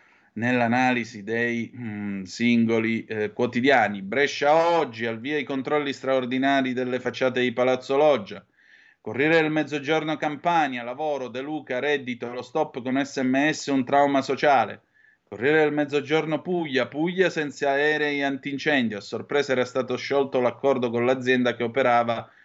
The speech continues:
con due Fireboss." Corriere del Trentino, "Grandi carnivori, noi col bastone contro l'orsa", il racconto di uno dei giovani aggrediti, il governatore, pronti all'abbattimento.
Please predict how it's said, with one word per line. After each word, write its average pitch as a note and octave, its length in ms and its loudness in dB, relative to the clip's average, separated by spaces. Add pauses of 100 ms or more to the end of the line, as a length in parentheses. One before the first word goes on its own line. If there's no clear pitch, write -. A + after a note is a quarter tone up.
(120)
con A2+ 200 -4
due C3 200 4
Fireboss." C3 1000 0 (580)
Corriere D#3+ 420 0
del D#3+ 100 0
Trentino, D#3+ 720 -2
"Grandi D3 440 0
carnivori, D3 680 -2
noi D#3 220 -2
col D#3 180 0
bastone E3 560 0
contro D3+ 380 -2
l'orsa", D3 400 2
il G#2+ 80 -6
racconto C#3 500 -4
di B2+ 80 -2
uno C#3 240 0
dei C3 220 2
giovani C#3 300 4
aggrediti, C3+ 580 0
il G#2+ 100 -8
governatore, C3 800 2
pronti C#3 340 0
all'abbattimento. C3 1080 -2